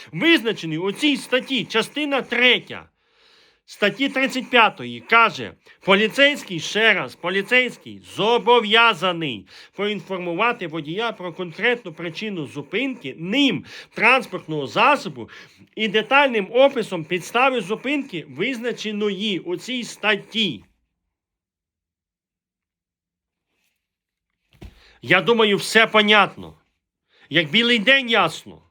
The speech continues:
Поліцейські, чому ви цього не робите? Хто вам дав право, блядь, отак відноситися до громадян? У мій час мене би розстріляли, блядь, уже давно.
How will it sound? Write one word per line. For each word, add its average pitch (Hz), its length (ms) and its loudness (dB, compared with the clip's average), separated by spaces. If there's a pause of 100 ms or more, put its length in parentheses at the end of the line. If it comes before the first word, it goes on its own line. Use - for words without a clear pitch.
(1600)
Поліцейські, 233 760 2
чому 262 680 2
ви 262 460 2 (100)
цього 196 560 0
не 214 200 0
робите? 208 640 -2 (1300)
Хто 330 420 4
вам 269 220 6
дав 240 340 4
право, 254 580 2
блядь, 143 540 -8
отак 269 500 -2
відноситися 208 840 -8
до 202 140 -6
громадян? 214 800 -6 (640)
У 247 140 -4
мій 277 300 2
час 294 520 2
мене 240 280 0
би 262 160 2
розстріляли, 262 920 0
блядь, 98 360 -20
уже 175 280 -4
давно. 254 640 -6